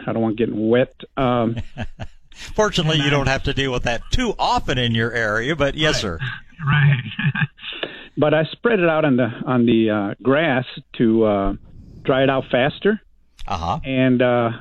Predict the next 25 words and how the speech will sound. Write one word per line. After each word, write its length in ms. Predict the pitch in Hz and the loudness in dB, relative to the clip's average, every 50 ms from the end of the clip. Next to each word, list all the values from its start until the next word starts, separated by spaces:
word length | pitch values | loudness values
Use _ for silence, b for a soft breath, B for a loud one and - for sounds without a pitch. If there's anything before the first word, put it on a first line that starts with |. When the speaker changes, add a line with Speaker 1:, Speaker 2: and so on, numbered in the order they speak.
| - - _ | -12 -14 _
Speaker 1:
I 100 | 131 139 - | -10 -10 -8
think, 180 | - 113 - - | -10 -12 -8 -6
like, 160 | - 196 175 - | -6 -6 -4 0
in 160 | 160 151 135 123 | 2 2 4 2
about 320 | 110 110 117 110 104 98 | 2 0 -2 -2 -2 -2
a 80 | 98 87 - - - | -4 -6 -8 -6 0
day, 500 | - 127 120 117 113 98 87 - - - - - | 2 4 4 4 4 2 -2 -6 -10 -14 -8 -4
uh, 140 | 107 107 113 - | -2 -2 -2 -2
you 80 | 113 117 | -2 0
know, 160 | 110 107 107 - _ - - - 120 - 117 | 0 -2 -2 -6 _ -14 -8 -6 -6 -4 -4
until 260 | 113 - - - 131 | -6 -2 0 0 0
I 60 | 120 | 2
picked 260 | - - - - - | 0 -2 -4 0 0
it 80 | 117 127 | 2 2
up, 180 | 151 - - | 2 2 0
right, 200 | - 117 117 113 | 0 2 2 2
I 80 | 113 110 | 2 2
didn't 180 | 107 101 104 107 | 0 0 2 2
notice 300 | 113 131 143 113 110 - - | 4 4 4 2 0 -2 -2
it. 200 | 117 107 - - | -2 -2 0 0
Uh, 260 | 107 107 104 95 107 B B B B B B B B B - _ _ _ 127 | 0 0 0 -2 -4 B B B B B B B B B -20 _ _ _ -2
the 60 | 101 | -2
grass 420 | 110 110 113 123 123 123 127 123 - | 0 2 2 4 4 4 2 2 2
underneath 380 | 127 117 117 113 117 120 117 113 | 2 4 4 4 4 2 2 0
was 140 | 110 110 | -2 -2